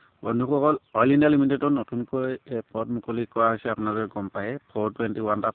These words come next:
পদৰ বাবে বৰ্তমান আবেদন প্ৰক্ৰিয়া চলি আছে। গতিকে সেইখিনি পোষ্টত আবেদন কৰোঁতে আপোনালোকৰ বহুতৰে কিছুমান ভুল হৈছে, আ, বহুতৰে হৈ যায়, ভুলটো হৈ যায়। আ, কেতিয়াবা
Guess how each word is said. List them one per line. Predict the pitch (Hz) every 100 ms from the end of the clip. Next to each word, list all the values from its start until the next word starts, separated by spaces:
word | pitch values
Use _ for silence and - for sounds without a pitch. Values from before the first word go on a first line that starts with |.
| -
পদৰ | 101 104
বাবে | 104 101 139 135
বৰ্তমান | 113 110 131 139 - -
আবেদন | 107 123 139 147
প্ৰক্ৰিয়া | 139 - 147 -
চলি | 107 120
আছে। | 110 110 - _ _ _ _ _ _ _ _
গতিকে | 127 147 170
সেইখিনি | 160 165 185
পোষ্টত | - 165 - 170 -
আবেদন | 120 127 143 151
কৰোঁতে | 147 147 147
আপোনালোকৰ | 131 135 139
বহুতৰে | 131 123 123 135
কিছুমান | 127 123 127 123
ভুল | 104 110
হৈছে, | 113 - 123 -
আ, | - 110
বহুতৰে | 110 117 139 135
হৈ | 131 143
যায়, | 135
ভুলটো | 143 120 117
হৈ | 123 117
যায়। | 110 113 - _ _ _ _ _ -
আ, | 110 110 -
কেতিয়াবা | 104 117 113 120 117